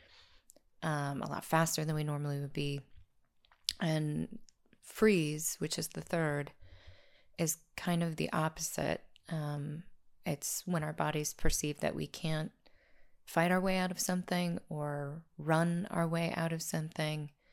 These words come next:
Our bodies kind of go into a catatonic state, and everything, even our heart rate slows down, our breathing slows down. And I've heard a lot of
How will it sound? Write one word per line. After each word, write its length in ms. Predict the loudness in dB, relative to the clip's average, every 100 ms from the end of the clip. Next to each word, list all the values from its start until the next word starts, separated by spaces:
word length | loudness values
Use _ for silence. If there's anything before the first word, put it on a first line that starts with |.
| -20 -20 -20 -20 -20 -20 _ _
Our 220 | -2 0 0
bodies 500 | 0 2 2 0 -2
kind 180 | -2
of 80 | -2
go 160 | -4 -4
into 340 | -4 -2 -2
a 60 | -2
catatonic 1120 | -4 -4 -4 -4 -6 -4 -2 -4 -6 -14 -18 -16 -6
state, 600 | -4 0 0 0 -4 -4
and 140 | -2
everything, 680 | -2 -4 -6 -4 -4 -2 -6 -8 _ _ _
even 200 | -4 -2
our 80 | -4
heart 300 | 0 2 2
rate 240 | 2 0 0
slows 320 | 0 0 0
down, 520 | 0 2 0 -2 -4 -8 _ -20 -20 _ -20 _ -4
our 460 | -2 -2 -4 -6 -10 -18 -10 -2
breathing 420 | 0 0 0 -2
slows 420 | -2 -2 -2 -2
down. 540 | -2 0 0 -2 -6 -10 -20 -20 -20 -20 -20 -20 -6
And 580 | -2 0 -2 -4 -4 -8 -10 -16 -4
I've 180 | -2 0
heard 180 | 0 -2
a 60 | -2
lot 260 | -2 0
of 320 | -2 -6 -16